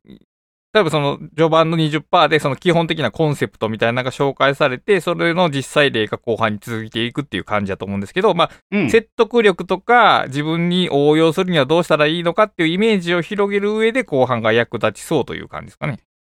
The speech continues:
Speaker 2: そうですね。あの、というイメージはありました。ただ、
Speaker 1: うん。
Speaker 2: 自分の話で言うと、やっぱり、
Speaker 1: <laughs>
Speaker 2: あの、
Speaker 1: はい。
Speaker 2: なんて言うんだろうな。えーと、まあ、大体想像通りというか、
Speaker 1: <laughs>
Speaker 2: あの、
Speaker 1: なるほど。
Speaker 2: 悪い言い方をすると、あの、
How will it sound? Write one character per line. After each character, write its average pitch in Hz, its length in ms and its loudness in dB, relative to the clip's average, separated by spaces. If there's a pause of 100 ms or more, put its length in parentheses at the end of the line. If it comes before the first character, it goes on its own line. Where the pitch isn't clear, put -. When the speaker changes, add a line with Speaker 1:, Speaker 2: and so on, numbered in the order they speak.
Speaker 2:
そ 190 840 -4
う 110 40 -10
で 120 100 -8
す - 140 -10
ね。 185 240 -6
あ 147 120 -6
の、 151 280 -4
と 269 140 -4
い 262 180 -4
う 220 60 -6
イ 190 120 -4
メ 247 200 -2
ー 185 40 -6
ジ 190 120 -4
は 220 240 0
あ 143 60 0
り 135 100 -2
ま 127 100 -4
し - 80 -8
た。 - 240 -16
た 233 140 0
だ、 208 100 0
Speaker 1:
う 151 60 -4
ん。 92 60 -10
Speaker 2:
自 190 200 -6
分 254 260 -2
の 233 80 -2
話 220 360 -4
で 190 160 -4
言 180 140 -6
う - 20 -18
と、 220 80 4
や 175 140 0
っ - 100 2
ぱ 202 120 2
り、 147 200 -2 (140)
Speaker 1:
<laughs> - 140 -20
Speaker 2:
あ 156 140 0
の、 151 420 -2 (520)
Speaker 1:
は 127 80 -2
い。 - 40 -2
Speaker 2:
な 190 60 0
ん 202 40 -6
て - 40 -12
言 226 80 -2
う - 20 -4
ん - 20 -4
だ 139 100 -2
ろ 110 100 -6
う - 20 -10
な。 - 260 -12 (420)
え 147 160 -6
ー 139 80 -10
と、 131 320 -6
ま 196 180 2
あ、 113 60 -6
大 202 180 -2
体 226 380 -4 (340)
想 220 280 -4
像 220 200 -2
通 233 160 -2
り 143 80 -2
と 135 80 -8
い 113 140 -4
う - 80 -2
か、 - 260 0
Speaker 1:
<laughs> - 40 -2
Speaker 2:
あ 214 100 2
の、 160 220 0
Speaker 1:
な 104 120 -4
る 98 80 -6
ほ 95 60 -8
ど。 - 140 -14 (180)
Speaker 2:
悪 160 260 0
い 214 40 -4
言 185 80 -6
い - 40 -16
方 185 240 -4
を 196 60 -2
す 208 120 -4
る 220 120 -2
と、 202 200 -4
あ 143 80 0
の、 135 200 -8